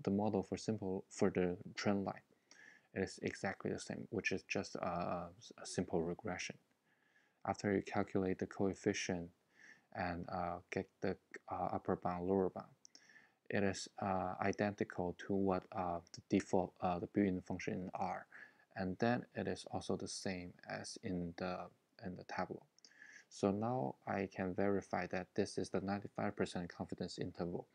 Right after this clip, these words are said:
with the trend line is the simple, uh, uh, sim-, li-, simple linear regression. So this is any technique just to verify, to, to verify the, let's say,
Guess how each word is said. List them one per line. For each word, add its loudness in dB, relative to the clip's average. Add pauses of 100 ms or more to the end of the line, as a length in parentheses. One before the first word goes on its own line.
(300)
with 2
the 2
trend 0
line 2
is -6
the -14
simple, 2
uh, -4
uh, 0
sim-, -2 (100)
li-, 2 (100)
simple 2
linear 0
regression. -6 (920)
So 4 (800)
this 4
is 0 (140)
any 4
technique 0
just 2
to 6
verify, 2 (220)
to, 0 (240)
to 2
verify 4
the, 0 (1000)
let's 0
say, 4